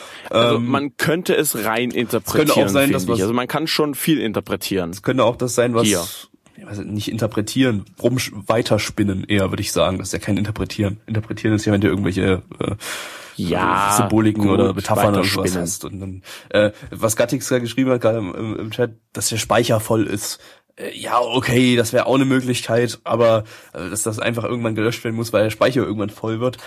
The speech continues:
Speaker 2: Aber, also ich bitte dich, oder ich bitte euch, ähm, wir haben heutzutage schon eben so die Möglichkeit, äh,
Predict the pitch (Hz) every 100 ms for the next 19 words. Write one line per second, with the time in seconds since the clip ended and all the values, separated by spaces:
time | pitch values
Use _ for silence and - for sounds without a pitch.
0 | - - - 117 113 107 - 123 120 107
1 | - - 131 120 110 107 - - - 71
2 | 90 - - 110 113 113 107 - - 110
3 | 101 104 104 110 113 107 - 117 120 -
4 | 113 107 101 104 110 104 90 104 104 101
5 | 95 95 - _ - 113 107 107 107 -
6 | 104 104 - - 104 104